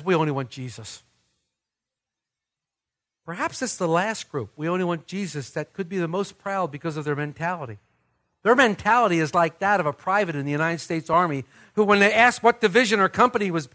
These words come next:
belonged to, he said, "I'm not into companies or divisions. I'm a freelancer. I fight where I want. I come and go as I please.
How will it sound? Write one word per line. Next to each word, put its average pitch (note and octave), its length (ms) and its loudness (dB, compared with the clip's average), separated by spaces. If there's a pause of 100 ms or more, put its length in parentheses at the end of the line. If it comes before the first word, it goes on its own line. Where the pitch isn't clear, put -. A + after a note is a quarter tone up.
(180)
belonged A#3+ 360 6
to, F#3 100 2
he F#3+ 80 2
said, F3+ 340 4 (1080)
"I'm G4 120 4
not F4 180 8
into F4+ 200 6
companies G#3+ 500 2
or G3+ 80 2
divisions. F#3 580 0 (140)
I'm F4 160 4
a D#4 60 8
freelancer. A3+ 720 4 (540)
I D4 80 8
fight C#4 320 4
where A3+ 140 8
I A3 120 10
want. G#3+ 380 8 (140)
I C4 100 2
come B3 180 4
and A3+ 120 4
go G#3 180 10
as F#3+ 100 6
I F3+ 120 8
please. A3 580 2